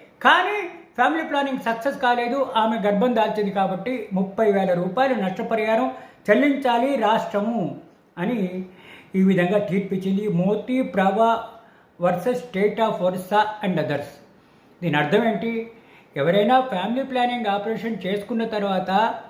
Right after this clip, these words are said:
సక్సెస్ కాకపోతే దాని బాధ్యత రాష్ట్రమే తీసుకోవాలి, దీని పూర్తి బాధ్యత నష్టపరిహారం కూడా రాష్ట్రమే తీసుకోవాలి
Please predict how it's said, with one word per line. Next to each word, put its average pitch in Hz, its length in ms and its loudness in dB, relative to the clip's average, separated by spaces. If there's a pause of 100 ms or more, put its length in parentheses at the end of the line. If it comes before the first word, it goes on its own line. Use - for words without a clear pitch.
సక్సెస్ - 380 0
కాకపోతే 208 880 -2
దాని 190 200 2
బాధ్యత 214 640 2 (300)
రాష్ట్రమే 269 640 2
తీసుకోవాలి, 233 1080 0 (560)
దీని 233 260 2
పూర్తి 302 400 -2
బాధ్యత 262 400 4
నష్టపరిహారం 262 720 0
కూడా 254 220 2
రాష్ట్రమే 233 460 0
తీసుకోవాలి 220 1000 -2